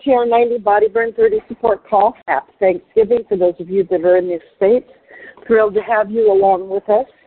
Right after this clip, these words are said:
If you ever miss these calls, <coughs> excuse me, you can pick them up on an application called SoundCloud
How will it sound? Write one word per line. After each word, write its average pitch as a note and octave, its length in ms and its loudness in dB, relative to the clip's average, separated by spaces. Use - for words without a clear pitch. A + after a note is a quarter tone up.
If A#3 120 -2
you B3 120 4
ever A3+ 120 0
miss A#3 240 -4
these A#3 160 -2
calls, B3 300 0
<coughs> - 160 -20
excuse - 1600 -2
me, D4+ 140 -6
you F4+ 100 0
can F#4+ 80 4
pick E4 220 -2
them D4 140 4
up C#4 140 -2
on B3 160 0
an A#3+ 60 0
application G#3+ 540 -4
called F3 260 0
SoundCloud D#3 640 -4